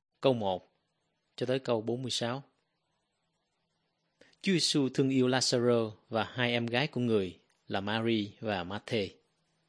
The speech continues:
Bây giờ, Lazarus bị bệnh,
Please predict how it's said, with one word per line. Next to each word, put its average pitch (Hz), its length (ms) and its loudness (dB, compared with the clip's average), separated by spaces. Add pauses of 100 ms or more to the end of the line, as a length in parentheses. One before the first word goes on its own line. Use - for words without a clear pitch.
(1080)
Bây 202 120 6
giờ, 120 420 6 (400)
Lazarus 143 460 4
bị 110 140 0
bệnh, 101 320 -2